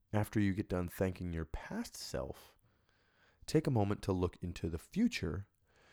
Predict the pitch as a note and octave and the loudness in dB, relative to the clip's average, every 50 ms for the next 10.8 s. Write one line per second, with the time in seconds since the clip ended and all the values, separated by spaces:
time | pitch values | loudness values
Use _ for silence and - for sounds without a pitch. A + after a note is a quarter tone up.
0 | - - _ _ _ - G#2 G2+ F#2 - - G2 G2 F#2+ - F#2+ F#2+ F#2 - - | -20 -20 _ _ _ 0 0 0 0 2 2 2 2 2 0 0 0 0 -2 -4
1 | - - B3 C4+ - - - D2 - - - - - - - - - - - _ | 0 4 4 4 4 4 -2 -2 -4 -4 -6 -8 -8 -10 -18 -20 -20 -20 -20 _
2 | _ _ _ _ _ _ _ _ _ _ _ _ _ _ _ _ _ _ _ _ | _ _ _ _ _ _ _ _ _ _ _ _ _ _ _ _ _ _ _ _
3 | _ _ - A#2+ A2+ - A#2+ G#2+ G2+ - - - _ _ _ _ _ _ _ _ | _ _ 0 0 2 4 2 2 2 -2 -6 -14 _ _ _ _ _ _ _ _
4 | - G#2 C3+ D#3+ G3 - - A2+ F#2+ E2+ F2 E2+ D#2+ - - - - - - - | -4 -2 -2 -2 -2 -2 -4 -6 -4 -4 -4 -6 -4 -4 -4 -4 -4 -6 -12 -12
5 | - - - A#3 A#3+ - - - - D2+ C#2 - C#2 C2+ - - - - _ _ | -8 -2 0 0 0 0 0 -2 -4 -6 -4 -6 -10 -12 -12 -14 -18 -20 _ _
6 | _ _ _ _ _ _ _ _ _ _ _ _ _ _ _ _ _ _ _ _ | _ _ _ _ _ _ _ _ _ _ _ _ _ _ _ _ _ _ _ _
7 | - A2 G#2 - A#2+ A2+ G#2+ - - _ _ _ _ _ _ _ _ _ _ _ | -4 -4 -2 2 2 0 0 0 -6 _ _ _ _ _ _ _ _ _ _ _
8 | _ _ _ _ _ A#2 G#2+ - G#2 G#2 G2+ G2 F#2 F2 G#2+ F3 A3+ - - D#3+ | _ _ _ _ _ 0 0 2 0 -2 -2 -2 -2 4 6 6 6 6 6 6
9 | B2 G2 F2 E2 E2+ F2 F2 E2+ E2 E2+ E2+ G2 - - - - - E3 A#3 B3 | 6 6 6 4 2 -2 -2 -4 -4 -2 -2 -4 -4 -6 -12 -8 -2 0 0 0
10 | - - - - - - - - - - - - - - - | 0 -2 -6 -6 -6 -6 -8 -6 -6 -8 -10 -12 -16 -20 -20